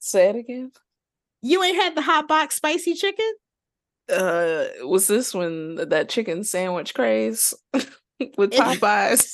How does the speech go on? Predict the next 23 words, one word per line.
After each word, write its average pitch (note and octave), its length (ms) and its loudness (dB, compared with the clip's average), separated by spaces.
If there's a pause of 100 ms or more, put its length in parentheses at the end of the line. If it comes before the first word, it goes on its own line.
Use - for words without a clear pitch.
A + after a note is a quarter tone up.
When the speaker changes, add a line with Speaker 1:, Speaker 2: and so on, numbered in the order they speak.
Speaker 1:
that G#3+ 240 4
honey A3 340 -2
chicken A3 360 -6
or G3+ 100 -2
whatever? G3 500 -2 (460)
Speaker 2:
<laughs> - 580 -4
Not E4+ 220 0 (240)
honey G3+ 280 -4
chicken. - 360 -8
<laughs> - 300 -2
It's F#3 220 2 (340)
just A4+ 180 6
Speaker 1:
Whatever. - 180 2
Speaker 2:
regular F#3 320 6
chicken. G#3+ 520 -2
<laughs> - 260 -16
Um, C4+ 260 6
Speaker 1:
Oh, B4 240 10
I A#3+ 140 10
thought B4 260 8
it A4+ 60 8
was, A4 220 4
I, G#4 200 2